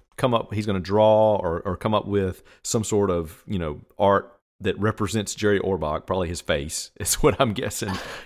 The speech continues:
And then he's gonna hire, um, like, a guys who, like, like a body shop, dude, guys who do custom work, like, on sides of automobiles,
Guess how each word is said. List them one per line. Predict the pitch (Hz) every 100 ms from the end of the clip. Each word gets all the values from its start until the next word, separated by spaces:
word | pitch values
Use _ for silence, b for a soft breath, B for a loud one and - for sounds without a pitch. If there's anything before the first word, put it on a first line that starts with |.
| -
And | 104
then | 113
he's | 113 107
gonna | 113 95
hire, | - 135 123 95 92 90 b b _ -
um, | 98 92 87 82 82 117 123 _ _ - _ _ _ _
like, | 101 90 - -
a | 95
guys | 98 101 95 -
who, |
like, | 101 92 90 -
like | 98
a |
body | 92 120 101
shop, | - 82 - -
dude, | 107 98
guys | 95 95
who | 95
do | 92
custom | - 104 - 95 87 82
work, | - 104 87 -
like, | - 82
on | 87
sides | 95 87
of | 85 78
automobiles, | 92 95 76 76 76